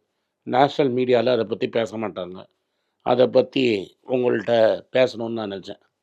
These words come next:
ஏன்னா மீடியால ஏதோ மோடி சரிவாதிகாரம் பண்ற மாதிரியும், யாருமே அவரை கேள்வி கேட்காத மாதிரியும் தான்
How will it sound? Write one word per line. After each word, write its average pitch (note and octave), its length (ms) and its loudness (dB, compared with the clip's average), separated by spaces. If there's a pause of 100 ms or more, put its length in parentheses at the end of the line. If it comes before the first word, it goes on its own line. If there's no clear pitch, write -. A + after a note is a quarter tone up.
(540)
ஏன்னா C3 240 2 (120)
மீடியால B2+ 680 4 (360)
ஏதோ C#3+ 320 4 (120)
மோடி C#3 320 0 (100)
சரிவாதிகாரம் B2+ 680 2
பண்ற A2 240 -6
மாதிரியும், A2+ 580 -6 (580)
யாருமே C#3 440 6
அவரை C3 260 4
கேள்வி C3 340 0
கேட்காத A#2+ 500 2
மாதிரியும் G#2 460 -2
தான் A2 340 -2